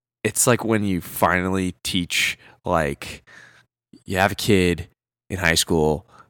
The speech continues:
who's learning an instrument, and the teacher's, like, super happy about it. Like, "Yes, you're fi-," like, we're the teacher. We're like, "Yes, you're finally getting it. You're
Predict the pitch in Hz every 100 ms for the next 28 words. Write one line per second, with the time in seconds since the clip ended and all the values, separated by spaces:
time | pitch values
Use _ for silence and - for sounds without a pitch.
0 | - 82 80 76 80 95 104 95 92 92
1 | - 85 78 67 - 76 73 - - 85
2 | 80 101 - 85 82 78 - 120 90 82
3 | 82 78 65 78 104 - - 92 - 95
4 | 104 143 147 139 113 101 82 87 82 -
5 | 98 - - - 190 175 160 151 135 117
6 | -